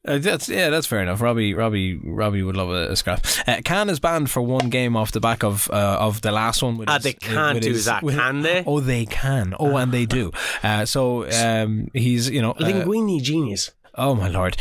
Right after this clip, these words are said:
Speaker 1: Uh, we hit a D rating with the board for our end of month review. Largely, not, like, overall, but just in terms of the, um, just in terms of the results that are actually on the, on the pitch. Uh, so we try to put it behind us. Can is available for Europe, so we go off to play Bayer Leverkusen.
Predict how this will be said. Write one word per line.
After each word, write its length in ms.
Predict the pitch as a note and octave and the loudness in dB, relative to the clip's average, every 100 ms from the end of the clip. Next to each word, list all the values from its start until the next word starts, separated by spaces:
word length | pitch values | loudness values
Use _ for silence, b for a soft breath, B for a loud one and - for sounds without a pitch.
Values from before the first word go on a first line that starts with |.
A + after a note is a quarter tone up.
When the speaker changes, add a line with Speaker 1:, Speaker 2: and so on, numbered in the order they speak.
| B - | B 0
Speaker 1:
Uh, 220 | A2 A2 | 0 0
we 200 | C#3 C3+ | 0 0
hit 160 | B2+ B2 | 2 0
a 60 | |
D 260 | A2+ C3+ D3 | -2 0 0
rating 440 | C#3+ D3 C3+ B2+ | 2 2 2 2
with 120 | A#2+ A#2 | 0 -2
the 80 | |
board 340 | A2+ B2 C#3+ C3+ | -2 0 0 0
for 180 | C3 A#2 | 0 2
our 60 | |
end 220 | A2+ B2 A2+ | 2 2 0
of 120 | A2+ | 2
month 260 | A#2+ A#2+ | 0 0
review. 320 | A2+ G#2+ A#2 B2+ | 0 0 0 0
Largely, 480 | C3 D#3+ D3+ D#3 | 0 0 0 -2
not, 240 | C#3+ G3 F#3+ | 0 0 0
like, 220 | F3+ E3 | -2 0
overall, 440 | E3 D#3 D3+ D#3+ | 0 0 0 0
but 140 | D3+ C3 | 0 -2
just 180 | E3 D3 | 0 0
in 80 | |
terms 280 | C3+ C#3 B2 | 0 0 2
of 240 | A#2+ A2 - B B B | 0 0 -4 B B B
the, 240 | A#2 A2 | 2 2
um, 460 | A2 A2 G#2+ G#2 G2+ - B2 | 2 2 2 0 -2 -8 -4
just 220 | D#3 C#3+ | -2 -2
in 160 | C#3 A#2+ | -2 0
terms 340 | B2+ B2 A2 | 0 0 0
of 360 | - A2+ G#2+ G#2 | 0 0 0 -2
the 100 | A2 | 0
results 540 | G#2 G#2+ B2+ B2+ - | 0 0 0 0 -2
that 140 | A2+ A2 | -2 0
are 120 | G#2 | 2
actually 480 | A2 G#2+ - G2+ F#2+ | 0 0 0 0 0
on 280 | G#2 G2+ F#2+ | 0 0 2
the, 580 | F#2+ F#2 F#2 F2+ F2+ - | 0 0 0 -2 -4 -4
on 140 | G#2+ F#2+ | -2 -2
the 80 | F2 | 0
pitch. 480 | - C3 - - B B B B - | 0 0 0 -2 B B B B -6
Uh, 340 | - A#2 A2 D3 | -2 2 2 0
so 140 | G#3 | 0
we 160 | G3+ G3+ | 0 0
try 220 | - G3 | 0 0
to 100 | - | 0
put 140 | G#3+ | 0
it 60 | G#3 | 0
behind 300 | E3+ D3 G2 | 0 0 0
us. 140 | - | -2
Can 240 | - D#3 D3+ | 0 0 2
is 100 | C3 | 0
available 400 | B2+ C3+ C3+ B2+ | 0 0 0 0
for 100 | - | 0
Europe, 340 | A#2+ B2 B2+ | 2 2 0
so 140 | - C3+ | 0 0
we 100 | C3 | 2
go 140 | C#3+ | 2
off 80 | C#3+ | 0
to 100 | - | 0
play 280 | D3 D#3+ D3+ | 0 0 0
Bayer 320 | - D#3+ E3+ | 0 0 2
Leverkusen. 560 | C3+ F#2+ B2 F#2+ D#2+ | 2 0 -2 -2 -4